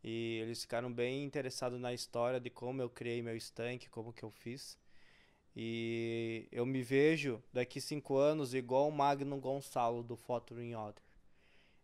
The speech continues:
Ele foi um cara bem parceiro, assim, que entrou em contato comigo, conversou comigo. Eu vou fazer o workshop dele lá em Maresias.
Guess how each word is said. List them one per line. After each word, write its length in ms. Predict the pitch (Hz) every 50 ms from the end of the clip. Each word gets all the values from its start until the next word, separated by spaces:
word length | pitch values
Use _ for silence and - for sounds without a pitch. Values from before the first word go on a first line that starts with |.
| _ -
Ele 1400 | 117 117 117 113 117 117 120 120 120 120 123 123 120 120 123 120 120 117 117 117 117 113 113 110 110 107 107 107 113 - - _ _ _ - _ _ _ _ _ _ _ _ _ _
foi 200 | - - 123 123
um 80 | 120 120
cara 360 | 117 - 117 117 117 123 123
bem 400 | 127 127 127 131 139 147 151 151
parceiro, 580 | - 151 139 135 135 - - 127 123 131 135 131
assim, 320 | 120 - - 127 131 139
que 80 | 131 127
entrou 220 | 110 107 117 123
em 40 | 120
contato 400 | - 127 117 - 120 117 - -
comigo, 460 | - 123 117 117 120 127 135 135 131
conversou 480 | 131 - 117 117 120 117 - - 123 123
comigo. 600 | - - 120 117 113 117 123 131 131 127 127 123
Eu 80 | 120 113
vou 100 | 117 117
fazer 220 | - 120 110 123
o 20 |
workshop 480 | 120 117 - - - - 113 110 - 123
dele 180 | 120 120 113 117
lá 120 | 117 117
em 40 | 117
Maresias. 800 | 117 113 117 117 113 107 113 117 120 131 135 135 - - -